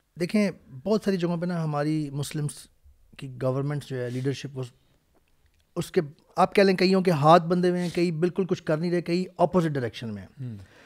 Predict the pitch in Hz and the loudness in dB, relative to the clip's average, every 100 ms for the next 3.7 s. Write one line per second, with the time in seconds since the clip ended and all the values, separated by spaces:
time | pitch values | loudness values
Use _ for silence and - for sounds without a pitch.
0 | - - _ 165 185 214 190 214 196 185 | -20 -20 _ 0 4 4 4 2 2 2
1 | 180 226 254 - 180 165 170 160 - _ | 2 0 -2 0 -2 -2 -6 -6 -10 _
2 | _ 170 156 160 185 151 113 - _ _ | _ 0 4 6 6 2 -2 -10 _ _
3 | _ _ _ - 160 175 | _ _ _ -2 0 0